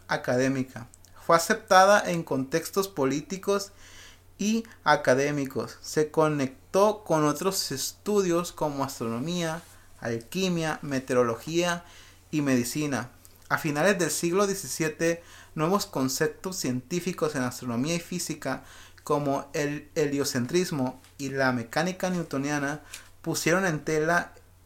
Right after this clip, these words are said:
en tela de juicio la astrología, por lo cual perdió así su posición académica, teórica, y la creencia común en astrología ha disminuido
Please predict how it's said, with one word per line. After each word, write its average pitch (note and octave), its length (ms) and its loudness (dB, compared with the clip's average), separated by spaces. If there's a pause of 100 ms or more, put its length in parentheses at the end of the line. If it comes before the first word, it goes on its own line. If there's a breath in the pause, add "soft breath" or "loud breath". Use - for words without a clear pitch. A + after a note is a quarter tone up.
(600)
en B2+ 240 0
tela F3 200 8
de - 100 8
juicio E3 520 0
la D3+ 180 6
astrología, B2+ 960 -2 (1500 loud breath)
por D3+ 140 0
lo C3 160 2
cual G3+ 300 6 (280 loud breath)
perdió D#3 460 6
así G3 480 0 (160 loud breath)
su E3+ 240 -4
posición D#3 460 -4
académica, E3 840 -2 (420 soft breath)
teórica, E3+ 600 2 (100)
y E3 100 -2
la D3 180 4
creencia C#3+ 580 -2
común D3+ 560 -2 (460 soft breath)
en D3+ 160 -2
astrología D3 760 -2
ha D3 80 4
disminuido D3 880 0